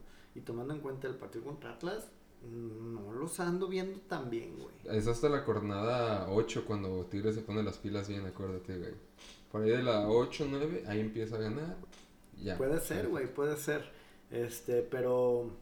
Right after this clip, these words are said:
Speaker 1: pero pues, entonces al América con todo lo que ha pasado, que ayer con Pachuca empató en un partido extrañísimo,
Speaker 2: También
Speaker 1: güey.
Speaker 2: nos expulsaron ahí, ¿no?
Speaker 1: Pero ahí fue, fue,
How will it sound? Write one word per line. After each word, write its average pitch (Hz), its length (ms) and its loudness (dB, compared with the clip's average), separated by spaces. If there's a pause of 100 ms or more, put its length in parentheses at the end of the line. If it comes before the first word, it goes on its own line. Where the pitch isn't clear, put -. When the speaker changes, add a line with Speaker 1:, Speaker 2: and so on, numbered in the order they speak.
(420)
Speaker 1:
pero 131 280 2
pues, - 420 -6 (800)
entonces 160 420 2
al 185 160 8
América 185 460 4
con 143 240 -2
todo 165 140 4
lo 185 160 4
que 170 60 0
ha 165 80 -2
pasado, 139 580 0 (100)
que 127 80 -4
ayer 131 380 2
con 180 180 -2
Pachuca 139 760 -4 (160)
empató 120 480 -8
en 123 80 -6
un 139 180 -6
partido 120 1300 -2 (240)
extrañísimo, 131 1080 -4
Speaker 2:
También 107 260 6
Speaker 1:
güey. 131 80 0
Speaker 2:
nos 139 100 -6
expulsaron 120 640 -2 (140)
ahí, 110 260 -2
¿no? 113 400 -6 (340)
Speaker 1:
Pero 151 180 4
ahí 160 140 8
fue, - 420 0
fue, 165 180 -2